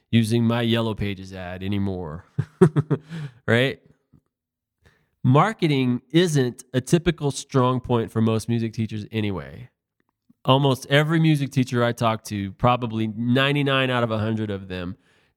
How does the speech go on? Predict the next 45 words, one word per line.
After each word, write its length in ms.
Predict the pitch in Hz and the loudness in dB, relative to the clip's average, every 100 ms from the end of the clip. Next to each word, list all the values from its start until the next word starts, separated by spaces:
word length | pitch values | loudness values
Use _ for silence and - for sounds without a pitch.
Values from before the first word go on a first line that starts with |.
| - _ _ _ 123 123 | -20 _ _ _ -12 0
don't 320 | 127 120 - | 2 2 -4
have 640 | 101 107 101 98 98 - _ _ - | -4 -2 -2 -4 -6 -12 _ _ -10
the 160 | 113 | -2
knowledge 520 | 110 110 110 110 104 - | 0 2 0 -2 -6 -8
and, 380 | 113 110 107 104 - | -4 -4 -4 -8 -6
and 220 | 110 104 | -6 -2
plans 420 | - 120 117 113 | 0 0 0 -2
that 140 | 113 | -4
they 100 | 113 | -4
need 260 | 107 107 104 | -2 -2 -4
to 80 | 104 | -4
make 200 | 104 101 | -6 -4
their 100 | 98 | -4
marketing 460 | 98 98 92 95 | -4 -4 -6 -10
successful. 500 | - 98 - 92 - | -10 -12 -8 -8 -6
It's 140 | 104 - | -6 -4
a 40 | |
weak 320 | 98 117 113 - | 0 0 0 -4
area 520 | 104 101 90 82 98 _ _ - | -6 -6 -8 -12 -16 _ _ -6
for 120 | 107 | -4
a 60 | 104 | 2
lot 240 | 113 113 | 2 2
of 80 | 104 | -2
guitar 300 | 107 98 98 | -8 -6 -6
teachers. 280 | 101 - 95 | -8 -10 -4
That's 220 | 107 - | -4 0
why 160 | 110 | 0
I 40 | 101 | 0
started 540 | - 120 120 110 95 | -2 0 0 -2 -8
Start 280 | - 104 82 | -6 -4 -4
Teaching 300 | 107 104 101 | -6 -6 -8
Guitar, 360 | 98 - 90 80 | -10 -6 -6 -6
to 120 | - | -6
help 260 | 98 151 156 | -2 -2 -2
with 140 | 117 | -8
that. 320 | 82 76 - _ _ _ _ _ _ _ - | -8 -8 -12 _ _ _ _ _ _ _ 2
But, 540 | 139 135 127 - - _ _ | 4 4 0 -8 -18 _ _
you 100 | 143 | 2
know, 160 | 135 127 | 2 2
if 160 | 127 135 | 2 0
it's 140 | 139 | 2
already 320 | 190 214 170 | 4 4 2
a 60 | 127 | 0
weakness, 540 | 123 117 98 92 - - | 0 -4 -8 -10 -10 -2
and, 240 | 123 117 | 2 2